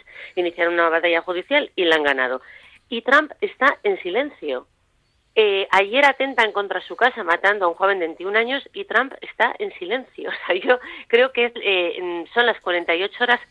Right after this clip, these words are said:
más extrañas donde ni, ni se ha manifestado, creo que ha hecho algún tuit, pero puede, dentro de esa cabeza creo que puede pasar cualquier cosa.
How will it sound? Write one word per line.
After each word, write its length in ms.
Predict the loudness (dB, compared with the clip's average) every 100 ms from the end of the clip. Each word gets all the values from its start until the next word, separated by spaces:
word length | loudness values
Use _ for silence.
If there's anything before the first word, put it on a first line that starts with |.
| -6
más 240 | -2 0
extrañas 540 | -2 -6 -2 0 0 -2
donde 240 | -4 -6
ni, 200 | -6 -8 -8 -8
ni 120 | -8
se 120 | -4 0
ha 40 |
manifestado, 600 | 0 -2 -10 -2 0 0
creo 200 | -4 -8
que 60 | -8
ha 20 |
hecho 140 | -6
algún 200 | -6 -6 -6
tuit, 240 | -10 -10 -18 -20 -20 _ _
pero 240 | 0 0
puede, 300 | 0 0 0 -2
dentro 240 | -4 0 -2
de 60 |
esa 180 | -2 0
cabeza 360 | 0 0 -2 -4
creo 160 | -4
que 120 | -6 -6
puede 180 | -6
pasar 340 | -4 -2 -2 -2
cualquier 400 | -4 -4 -6 -8
cosa. 360 | -10 -10 -12